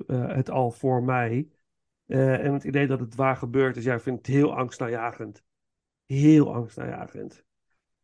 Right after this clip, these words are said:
Eh, en, eh, misschien ook omdat, dat ik ouder word en mijn dochters ouder worden en straks ook uitgaan, straks met vriendjes, weet je, dat idee alleen al dat op iedere hoek van de straat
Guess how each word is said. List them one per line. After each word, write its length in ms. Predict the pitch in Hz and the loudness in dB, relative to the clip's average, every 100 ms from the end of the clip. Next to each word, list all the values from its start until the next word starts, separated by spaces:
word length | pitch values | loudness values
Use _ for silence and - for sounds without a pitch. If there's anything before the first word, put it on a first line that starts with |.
| _ | _
Eh, 720 | - 117 113 110 110 107 104 - | -8 -4 -4 -4 -4 -6 -8 -10
en, 240 | 113 113 | -10 -8
eh, 280 | 113 113 110 | -8 -8 -8
misschien 460 | 117 120 - 147 | -10 -12 -6 0
ook 160 | 143 135 | 2 2
omdat, 420 | 135 135 131 - _ _ _ _ _ _ _ _ _ _ _ _ _ _ _ | 0 -2 -4 -12 _ _ _ _ _ _ _ _ _ _ _ _ _ _ _
dat 180 | - 104 | -6 -4
ik 100 | - _ _ | -6 _ _
ouder 300 | - 143 143 | 2 4 6
word 160 | 139 139 | 4 2
en 80 | 127 | 0
mijn 140 | 127 | 2
dochters 340 | 147 151 143 | 2 2 -2
ouder 300 | 135 139 139 | 0 2 2
worden 300 | 131 131 131 | 0 -2 -2
en 100 | 123 | -4
straks 220 | 120 127 131 | -6 -8 -6
ook 220 | 135 - | -8 -2
uitgaan, 540 | 147 151 - 139 135 | 0 0 0 -2 -2
straks 280 | 127 143 - | -2 -6 -2
met 180 | 147 - | -4 -4
vriendjes, 520 | - 151 147 147 135 | -4 -2 -2 0 0
weet 200 | 139 139 | 0 -2
je, 80 | 135 | -4
dat 140 | 131 | -6
idee 760 | 208 143 117 120 156 156 151 - | -6 -8 -2 4 6 8 4 2
alleen 440 | 127 135 139 135 | -4 0 -2 -2
al 320 | - 123 123 | -4 -2 -2
dat 200 | 123 123 | -2 -4
op 180 | 139 120 - | -4 -10 -6
iedere 360 | 175 156 139 | -2 0 0
hoek 260 | 127 135 127 | 0 -2 -2
van 140 | - | -6
de 60 | 123 | -8
straat 440 | - 135 127 123 | -6 -6 -4 -6